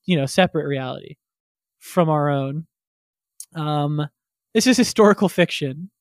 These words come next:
<laughs> Yeah. I know that this is not our reality because canonically in Mortal Kombat, per the eleventh Mortal Kombat game,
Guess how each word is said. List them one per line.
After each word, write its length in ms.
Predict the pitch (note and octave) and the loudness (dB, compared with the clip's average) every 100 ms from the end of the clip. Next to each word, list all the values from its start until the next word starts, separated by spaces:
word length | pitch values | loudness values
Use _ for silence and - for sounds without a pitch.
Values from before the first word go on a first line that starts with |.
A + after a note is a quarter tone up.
| _ - | _ -20
<laughs> 120 | - _ _ _ _ _ A4+ A4+ _ C5+ _ G4 _ _ _ _ _ _ _ _ _ _ _ _ _ _ _ _ _ _ _ _ | -20 _ _ _ _ _ _ _ _ _ _ _ _ _ _ _ _ _ _ _ _ _ _ _ _ _ _ _ _ _ _ _
Yeah. 300 | F#3+ F#3+ D3+ D3 _ - A3 | -2 -2 -2 -8 _ -6 0
I 160 | C#4+ | 0
know 280 | C#4 C4+ D4 | 4 4 4
that 160 | D#4+ C#4 | 2 0
this 160 | C#4+ | 0
is 120 | C4+ | 0
not 180 | C4+ C#4+ | 4 4
our 180 | C#4 C4 | 6 4
reality 540 | C4 A#3 G#3 A#3 B3+ | 4 4 4 4 2
because 580 | A3+ G#3 - G3 F#3 F3+ | 2 0 4 6 6 2
canonically 720 | - G#3 G3 G3+ A3+ A#3+ A#3 F#3+ | -2 0 2 2 0 0 0 0
in 120 | F#3+ | 0
Mortal 300 | F#3 F3+ E3 | 2 0 0
Kombat, 640 | - F3+ F3 D#3+ D#3 D#3 - _ _ _ _ _ _ _ - | -2 0 2 0 0 -2 -6 _ _ _ _ _ _ _ -2
per 460 | A3+ A3 A3 A3 | 2 4 6 4
the 140 | F#3+ G3+ | 2 0
eleventh 540 | F#3 F#3+ G3 G3 - | 2 2 2 -2 -4
Mortal 280 | G3 F#3 F3 | -2 0 0
Kombat 500 | F#3+ F3 E3+ D#3 D3+ | 0 -2 0 -2 -2
game, 460 | D3 C#3 C3+ C3 | -4 -4 -6 -10